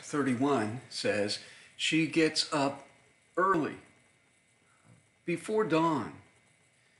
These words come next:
to prepare food for her family and her servants." Well, if she had servants, one might think it was the servants who were up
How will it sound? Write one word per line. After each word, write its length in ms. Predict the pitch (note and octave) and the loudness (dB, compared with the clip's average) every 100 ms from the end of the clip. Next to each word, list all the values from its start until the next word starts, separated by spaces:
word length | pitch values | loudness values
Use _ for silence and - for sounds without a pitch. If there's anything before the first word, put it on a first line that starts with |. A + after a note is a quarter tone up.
| _ _ _ - | _ _ _ -2
to 200 | D#3 C#3 | 0 0
prepare 560 | - D#3+ - D#3 D3 | -2 -6 -6 -6 -6
food 760 | - - - F#3+ F#3 C3+ A#2 - | -6 -8 -8 -2 2 2 2 -6
for 560 | - - C#3 B2+ B2 - - | -12 -2 0 2 -2 -6 -8
her 120 | A2+ | -8
family 760 | - - E3 F3 F3 E3+ E3+ E3 - _ _ - | -8 -2 0 0 0 0 -2 -6 -18 _ _ -4
and 500 | D3+ C#3+ C#3 C#3 - _ _ _ _ | 0 2 0 -2 -8 _ _ _ _
her 100 | C3 | -6
servants." 680 | A2+ - C#3+ A2 - - - - _ _ _ _ _ _ _ _ _ _ - - - _ A#2+ | -2 2 2 -2 -10 -16 -16 -18 _ _ _ _ _ _ _ _ _ _ -12 -12 -12 _ -4
Well, 360 | C3+ G2+ G#2 - - _ - | -2 -2 -4 -12 -20 _ -12
if 220 | A#2 G#2 | -12 -6
she 240 | - A2+ G#2+ | -4 -4 -6
had 460 | - D#3 D3 A#2+ | -4 -2 0 -2
servants, 680 | - A#2 G#2 G#2 - - - - _ _ _ _ | -2 -2 -4 -6 -8 -10 -12 -18 _ _ _ _
one 260 | C#3+ D3+ C#3 | 0 4 4
might 320 | B2+ B2 B2 | 4 2 -2
think 400 | - F#3 D#3 - | -2 2 2 0
it 240 | - C3+ | -4 -2
was 240 | C3 A#2+ - | -2 -4 -4
the 140 | C3+ | 0
servants 800 | - G#3+ A#3+ A3+ A#2+ - - - - _ _ | 2 8 8 6 0 -2 -4 -4 -10 _ _
who 120 | D#3+ | 2
were 260 | C3+ A#2+ - | 2 2 0
up 300 | A#2+ G2 - | 0 -2 -8